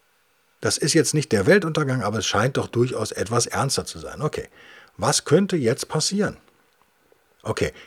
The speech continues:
es könnte, es könnten Geschäfte schließen, es könnten Ausgangssperren verhängt werden. Es könnte mir mein Leben sozusagen schwieriger machen. Also stelle ich mich darauf ein.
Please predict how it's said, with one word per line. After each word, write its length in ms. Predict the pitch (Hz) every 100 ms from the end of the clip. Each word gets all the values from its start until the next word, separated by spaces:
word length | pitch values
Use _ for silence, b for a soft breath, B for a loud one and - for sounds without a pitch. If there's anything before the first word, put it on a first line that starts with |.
| -
es 180 | 107 -
könnte, 440 | 139 151 143 127
es 160 | 120 -
könnten 500 | 131 131 135 120 113
Geschäfte 380 | 117 180 190 160
schließen, 340 | 101 76 -
es 80 | 80
könnten 360 | 104 104 98
Ausgangssperren 760 | 92 135 175 123 104 - 78 80
verhängt 320 | - 73 76
werden. 280 | 71 69 - B B B B
Es 120 | - -
könnte 280 | 151 180
mir 460 | 147 104 107 110 123
mein 220 | 131 104
Leben 240 | 92 139 131
sozusagen 380 | 113 117 120
schwieriger 840 | - 101 110 180 156 113 104 104 110 _ _ _ _
machen. 420 | - 120 139 127 117 b b b b _ _ _ _ _ _ _ _ _
Also 200 | - 123
stelle 240 | - 104 117
ich 100 | 127
mich 100 | -
darauf 260 | 110 107
ein. 300 | 85 71 67